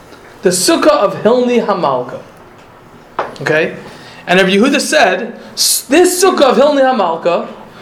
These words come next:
according to you, Chachamim, should have been puzzled, and yet the Rabbanan didn't say anything to her." Okay? So now the Gemara is gonna go and dissect and understand what kind of sukkah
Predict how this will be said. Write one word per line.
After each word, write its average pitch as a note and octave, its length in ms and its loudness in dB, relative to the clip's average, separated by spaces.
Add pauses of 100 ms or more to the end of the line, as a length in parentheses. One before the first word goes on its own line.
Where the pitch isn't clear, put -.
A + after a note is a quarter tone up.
(160)
according D4+ 580 2
to A#3+ 120 0
you, A3+ 360 2
Chachamim, G#3+ 840 0 (260)
should C#4+ 300 0
have B3 200 2
been G#3+ 180 -2
puzzled, E3+ 500 -2 (720)
and G#3+ 200 6
yet C4+ 460 2
the B3 60 2
Rabbanan C4 560 2
didn't D4+ 240 0
say C4+ 200 4
anything D#3+ 180 -4
to C#3 80 -8
her." C#3 160 -6 (1300)
Okay? G3+ 480 2 (240)
So - 120 0
now D4 240 4
the D#4+ 120 0
Gemara C4 320 4
is A3+ 80 -4
gonna A#3 180 0
go B3+ 440 2
and G#3 120 0
dissect G#3 720 0 (320)
and F#3+ 80 2
understand F#3+ 800 2 (400)
what B3 400 2
kind B3 340 2
of A#3 60 2
sukkah - 720 0